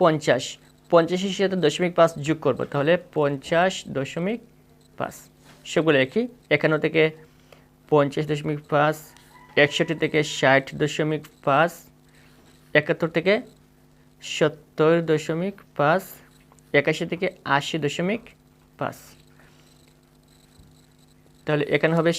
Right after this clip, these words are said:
ষাট আছে, ষাট দশমিক পাঁচ, এখানে সত্তর, তাহলে সত্তর দশমিক পাঁচ, এখানে আশি, তাহলে আশি দশমিক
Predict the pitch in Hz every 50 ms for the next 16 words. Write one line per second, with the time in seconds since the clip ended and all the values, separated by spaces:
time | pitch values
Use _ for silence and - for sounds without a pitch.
0 | - - 151 143 151 185 185 185 - 226 269 269 - - _ _ _ _ _ _
1 | _ _ _ _ _ _ - - - - 151 139 139 143 160 151 - 160 151 143
2 | 147 - - 151 160 185 208 - - - - _ _ _ - 151 160 156 151 -
3 | - 147 143 - - - 185 214 240 226 - 170 151 151 147 - 143 139 - -
4 | 143 135 147 143 - 156 147 143 - - 165 170 202 - - - _ _ _ _
5 | _ _ _ _ _ _ _ _ _ _ _ _ _ - - _ _ - 151 147
6 | 165 160 - - - - 143 143 143 - - 196 196 220 240 - - _ _ -
7 | 151 147 147 147 - - - 135 139 139 - - 147 151 151 156 156 151 151